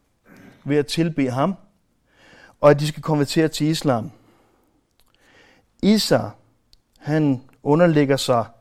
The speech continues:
den her Mahdi, altså, øh, den her lederskikkelse, og han får alle til at tilslutte ham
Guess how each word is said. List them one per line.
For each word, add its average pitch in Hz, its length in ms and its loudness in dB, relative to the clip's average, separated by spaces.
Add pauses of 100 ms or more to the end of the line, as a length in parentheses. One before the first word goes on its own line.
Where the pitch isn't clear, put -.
(120)
den 135 140 -2
her 127 200 -4
Mahdi, 156 600 -6 (480)
altså, 113 300 -8 (180)
øh, 107 340 -8
den 120 100 -6
her 113 220 -6
lederskikkelse, 165 800 -4 (520)
og - 140 -8
han 156 180 0
får 180 180 2
alle 165 380 -4
til - 180 -8
at 156 120 -6
tilslutte 180 520 -6
ham 151 260 -4